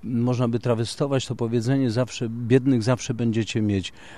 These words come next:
i będziecie zawsze mieć tych, których możecie kochać. Swoje wnuki, mojego syna, moją synową,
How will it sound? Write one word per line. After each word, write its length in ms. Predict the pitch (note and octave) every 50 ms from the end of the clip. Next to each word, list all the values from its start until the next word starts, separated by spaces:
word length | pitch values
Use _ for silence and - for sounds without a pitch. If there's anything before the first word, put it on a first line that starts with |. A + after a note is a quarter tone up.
| - - -
i 120 | C#3+ A#2
będziecie 520 | G#2+ B2 B2+ B2+ A#2+ C#3+ C3+ - - C#3
zawsze 560 | B2+ A2+ B2+ C#3 C#3+ C#3 - - - - D#3 C#3+
mieć 600 | C3+ B2+ B2+ C3 C#3+ C3 - - - - - - - - - - - - - - - - - - - - - -
tych, 200 | - D#3 D#3+ D3+
których 720 | - - - - D3+ D3 D3 D3+ C3+ G#2+ - - - - - - - - - - - - - - - - -
możecie 440 | C3 C3 C#3 C#3 C#3 C#3 - - C3
kochać. 760 | - - D#3+ D3+ - - - F#2+ D2+ D2+ D2 - - - - - - - - - - - - - -
Swoje 540 | - - - - - - G#2 G2+ G2 G2 F#2+
wnuki, 1000 | F#2 G#2 B2+ D3 D3+ C#3 C3 A2+ - - - A2 G2+ G2+ G2 F#2+ F#2 F2+ F2+ F2 E2
mojego 440 | E2 D#2+ D#2+ D#2+ D#2+ E2 E2+ G2+ F#2+
syna, 540 | - - - C#3+ C3+ C3 B2 A#2 A2+ G2
moją 260 | F2+ F#2 F2 F2+ F#2 F#2+
synową, 840 | - - C3 A#2+ A#2+ B2 C#3 C3+ B2+ B2 A2 G#2 A2 A2 F#2+ E2+